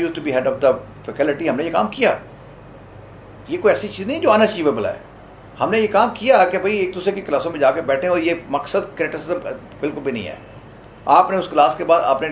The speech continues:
اپنے کلیگ کو گائیڈ کرنا ہے کہ what funny thing had you been doing in the classroom۔ دیکھیں، آپ، آپ بھی کالج یونیورسٹی میں پڑھے ہیں، آپ کو پتہ ہے کہ بہت سارے ہمارے استاد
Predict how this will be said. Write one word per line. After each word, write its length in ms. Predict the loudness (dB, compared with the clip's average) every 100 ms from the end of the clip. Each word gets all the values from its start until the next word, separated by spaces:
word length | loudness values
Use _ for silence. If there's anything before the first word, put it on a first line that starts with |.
| -4
اپنے 360 | -4 -2 0 -2
کلیگ 400 | -2 -2 0 0
کو 300 | 0 0 0 -2 -16 -12 2
گائیڈ 280 | 4 4 0
کرنا 280 | 0 2
ہے 60 | 2
کہ 240 | 2 0 -2 -6 -16 -20 -2
what 100 | -2
funny 300 | -2 -6 -8 -8
thing 120 | -8 -8
had 120 | -8
you 180 | -8 -12
been 160 | -10 -10
doing 120 | -8
in 60 | -8
the 60 | -2
classroom۔ 360 | -2 -2 -8 -12 -18 -20 -20 -20 -4 0
دیکھیں، 220 | 0 0 0
آپ، 240 | 0 0 0
آپ 220 | 0 0
بھی 160 | -2 -6 -14 -2
کالج 380 | 2 4 4 0
یونیورسٹی 380 | -2 -4 -4 -4
میں 80 | 0
پڑھے 200 | 2 2
ہیں، 80 |
آپ 140 | 2 0
کو 60 |
پتہ 220 | 2 4 4
ہے 160 | 4 0
کہ 140 | -4 -4 -12 -20 -20 -20 -20 -20 4
بہت 220 | 8 8
سارے 200 | 8 6
ہمارے 280 | 6 6 4
استاد 360 | 2 4 4